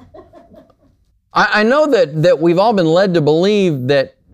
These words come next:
you know, i-, the, uh, understanding that the world is round and so forth is, is relatively recent, but there's actually ancient evidence that people believe that the earth was round. So,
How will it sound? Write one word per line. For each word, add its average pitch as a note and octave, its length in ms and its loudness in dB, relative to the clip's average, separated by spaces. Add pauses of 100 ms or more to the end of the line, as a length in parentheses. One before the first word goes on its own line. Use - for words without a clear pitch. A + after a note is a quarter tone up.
(200)
you C#3+ 160 -2
know, A#2 280 -4 (120)
i-, G2+ 240 -10
the, A#2 840 -4
uh, F#2 480 -8
understanding F3 600 -2
that A2 100 -6
the B2 80 -2
world B2+ 300 0
is G2+ 80 -6
round A#2 420 -4
and G#2 140 -6
so A2 160 -4
forth A2+ 300 -4
is, G2+ 460 -6
is G2 280 -8
relatively A2+ 500 -2
recent, A2 500 -4 (240)
but - 120 -6
there's E3+ 180 -2
actually G3 500 -6
ancient D#3 420 -4
evidence G2 680 -6 (360)
that A2 180 -4
people A2+ 220 -2
believe G#2+ 320 -2
that F#2+ 120 -4
the G2+ 120 -4
earth F#2 200 -4
was F2+ 180 -8
round. - 360 -12 (2250)
So, E3 500 0